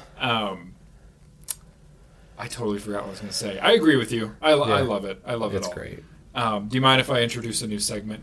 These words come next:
Speaker 1: into
Speaker 2: Let's,
Speaker 1: the show?
Speaker 2: let's do it.
Speaker 1: I'm gonna call this Santi's Unused Notes.
Speaker 2: Okay.
Speaker 1: Um, so these are notes that I took that, uh, didn't come up, so I'm just gonna bring 'em up now.
Speaker 2: Let's do it.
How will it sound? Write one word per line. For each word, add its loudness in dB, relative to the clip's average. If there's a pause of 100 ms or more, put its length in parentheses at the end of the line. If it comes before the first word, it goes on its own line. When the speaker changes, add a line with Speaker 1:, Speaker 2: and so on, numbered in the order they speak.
Speaker 1:
into -6
Speaker 2:
Let's, 2
Speaker 1:
the -4
show? -2
Speaker 2:
let's 0
do 6
it. 2
Speaker 1:
I'm 0
gonna 4
call 6
this 4
Santi's 2
Unused -4
Notes. 0 (280)
Speaker 2:
Okay. 10
Speaker 1:
Um, 4
so 4
these 6
are 2
notes 6
that 6
I 6
took 2 (440)
that, 0
uh, 0
didn't -2
come 0
up, 4
so 0
I'm 0
just -4
gonna -2
bring -4
'em 0
up -4
now. 0
Speaker 2:
Let's 2
do 8
it. 2